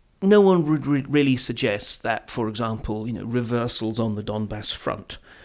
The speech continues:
would represent an existential threat to Russia.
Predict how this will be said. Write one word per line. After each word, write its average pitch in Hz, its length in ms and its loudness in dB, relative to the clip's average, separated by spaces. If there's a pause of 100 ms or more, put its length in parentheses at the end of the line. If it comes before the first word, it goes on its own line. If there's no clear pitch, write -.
(140)
would 120 160 0
represent 110 540 -4
an 107 80 -4
existential 101 640 -8
threat - 260 -12
to - 100 -10
Russia. - 340 -10